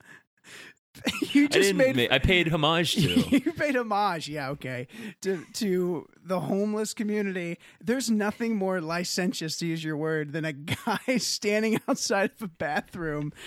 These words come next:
Speaker 1: trying to get in, <laughs> trying to catch the door illegally, and his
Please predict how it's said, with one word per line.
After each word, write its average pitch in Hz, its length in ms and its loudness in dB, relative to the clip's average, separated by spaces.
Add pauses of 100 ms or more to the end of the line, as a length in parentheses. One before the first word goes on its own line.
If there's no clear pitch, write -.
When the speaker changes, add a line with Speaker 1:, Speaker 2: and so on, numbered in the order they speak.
(220)
Speaker 1:
trying 226 580 0
to 220 60 -6
get 214 380 0
in, 208 380 0
<laughs> - 100 -4
trying 214 180 2
to 208 60 0
catch - 540 -4
the 196 80 -4
door 170 600 2 (280)
illegally, 175 880 -2 (200)
and 175 160 2
his 165 380 0